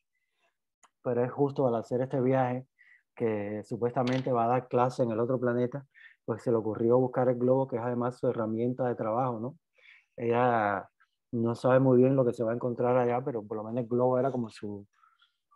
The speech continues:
su, su herramienta, ¿no? Y estos recuerdos vienen precisamente cuando empieza a, a empacar la, la,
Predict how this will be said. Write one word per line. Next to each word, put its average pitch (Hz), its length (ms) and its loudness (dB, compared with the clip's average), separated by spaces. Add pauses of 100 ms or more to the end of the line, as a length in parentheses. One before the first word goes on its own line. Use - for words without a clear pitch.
(300)
su, 117 460 -2
su 123 200 2
herramienta, 113 600 0
¿no? 139 220 -10 (320)
Y 123 100 2
estos 131 240 4
recuerdos 147 480 6
vienen 143 420 2 (240)
precisamente 131 680 -4
cuando 123 420 -2
empieza 117 760 -4 (520)
a, 98 540 -8 (640)
a 120 80 -8
empacar 113 520 0
la, 120 360 2
la, 107 240 -2